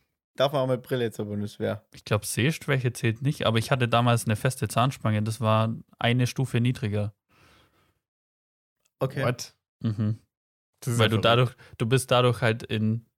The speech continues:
Speaker 2: dauerhafter medizinischer Behandlung, also du musst ja einmal im Monat zum Kieferorthopäden
Speaker 3: Mhm.
Speaker 2: und das ist schon ein, ein kleines Ausschlusskriterium.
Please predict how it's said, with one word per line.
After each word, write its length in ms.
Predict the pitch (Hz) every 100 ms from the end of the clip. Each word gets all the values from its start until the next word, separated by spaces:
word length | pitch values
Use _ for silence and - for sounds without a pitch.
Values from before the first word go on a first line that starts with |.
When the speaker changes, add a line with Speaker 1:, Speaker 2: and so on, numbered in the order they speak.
| _ -
Speaker 2:
dauerhafter 580 | 110 131 123 127 -
medizinischer 640 | 110 107 107 - 127 113 104
Behandlung, 460 | 107 107 131 120
also 160 | 107 110
du 80 | 104
musst 180 | 110
ja 100 | 107
einmal 340 | - 110 110 104
im 60 |
Monat 320 | 107 113 113 -
zum 140 | 110
Kieferorthopäden 880 | - 127 123 113 113 113 123 120 117
Speaker 3:
Mhm. 380 | 110 98 98 104
Speaker 2:
und 200 | - 104
das 100 | 175
ist 140 | 113 107
schon 320 | - 104 101
ein, 380 | 98 101 101 104 _ _ _ _ _
ein 200 | 107 110
kleines 400 | - 104 104 101
Ausschlusskriterium. 960 | 110 - 101 - - - 98 160 107